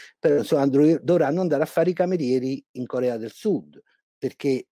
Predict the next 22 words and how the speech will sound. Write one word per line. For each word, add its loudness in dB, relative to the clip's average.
quelli, 0
i, -6
i -6
paesi -6
che -4
crescono -4
di -8
più -14
sono -8
quelli -6
che -6
più -6
investono -4
in, -4
eh, -6
te-, -12
tecnologie, -2
eh, -
sci-, -14
ricerca -8
scientifica, -4
eh, -6